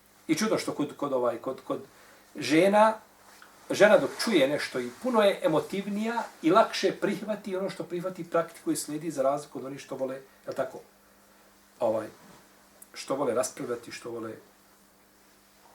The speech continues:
dokazivati se. Nije situacija takva. Mislim na muškarce.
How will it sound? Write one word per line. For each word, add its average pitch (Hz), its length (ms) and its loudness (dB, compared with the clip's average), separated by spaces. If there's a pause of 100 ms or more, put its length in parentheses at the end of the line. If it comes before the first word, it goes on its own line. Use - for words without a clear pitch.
(400)
dokazivati 120 680 -6
se. - 240 -8 (1800)
Nije 143 180 0
situacija - 480 -8
takva. - 280 -16 (2250)
Mislim 120 220 -6
na 120 60 -4
muškarce. - 540 -8